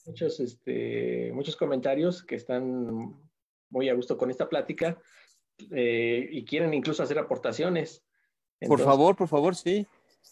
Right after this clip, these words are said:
Speaker 1: Sí, sí, sí. Entonces, ahorita voy a, a, a pasar como a las preguntas que tengo aquí en, en la vista y, eh, sería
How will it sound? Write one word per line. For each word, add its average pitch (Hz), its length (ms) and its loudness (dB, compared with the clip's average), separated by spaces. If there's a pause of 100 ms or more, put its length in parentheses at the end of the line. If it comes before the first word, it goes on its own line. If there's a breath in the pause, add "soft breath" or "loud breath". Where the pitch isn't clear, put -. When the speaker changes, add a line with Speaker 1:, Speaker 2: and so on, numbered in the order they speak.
(140)
Speaker 1:
Sí, 170 120 4
sí, 165 60 2
sí. 185 240 2
Entonces, 160 520 0
ahorita 147 340 2
voy 170 220 2
a, 165 260 0
a, 123 520 -2
a 110 60 -4
pasar 143 320 -4
como 127 400 2
a 131 40 0
las 117 360 -2
preguntas 151 320 2
que 170 100 -2
tengo 165 200 2
aquí 156 280 -2
en, 151 140 -2
en 120 200 0
la 123 80 2
vista 175 480 -4 (540)
y, 139 640 0
eh, 117 800 2 (280)
sería 151 240 2